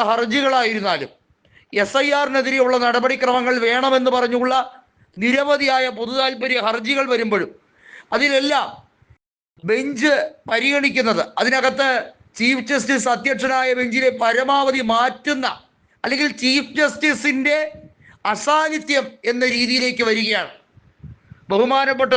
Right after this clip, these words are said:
സുപ്രീം കോടതി ജനങ്ങളുടെ വിശ്വാസവും ഭരണഘടനയുടെ കസ്റ്റോഡിയനുമാണ്,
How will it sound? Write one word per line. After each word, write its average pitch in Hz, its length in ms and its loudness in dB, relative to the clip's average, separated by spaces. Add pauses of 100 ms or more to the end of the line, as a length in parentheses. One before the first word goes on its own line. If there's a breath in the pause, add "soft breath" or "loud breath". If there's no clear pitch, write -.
സുപ്രീം 254 480 0
കോടതി 254 380 2 (920)
ജനങ്ങളുടെ 277 640 0 (100)
വിശ്വാസവും 277 720 0 (600 soft breath)
ഭരണഘടനയുടെ 277 880 0
കസ്റ്റോഡിയനുമാണ്, 285 880 0